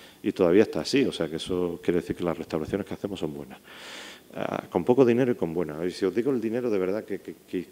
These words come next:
que gastamos aquí en esta parte para restaurar esto fue, fue, bueno, noventa mil, noventa mil dirham, que equivale a, no llega a los nueve mil euros,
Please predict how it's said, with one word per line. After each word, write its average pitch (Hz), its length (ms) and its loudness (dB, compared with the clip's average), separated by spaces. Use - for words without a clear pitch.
que 95 80 -4
gastamos 110 500 -2
aquí 113 120 -4
en 110 80 2
esta - 180 -4
parte 104 340 0
para 92 260 -2
restaurar 90 500 -4
esto 107 320 -4
fue, 92 420 -8
fue, 85 560 -2
bueno, 87 320 -8
noventa 82 380 2
mil, 98 360 6
noventa 85 360 4
mil 98 180 4
dirham, 110 380 4
que 85 240 -2
equivale 92 460 -2
a, 85 200 -2
no 87 100 2
llega 87 240 4
a 82 60 -2
los 80 120 -2
nueve 82 280 0
mil 95 160 6
euros, 107 280 8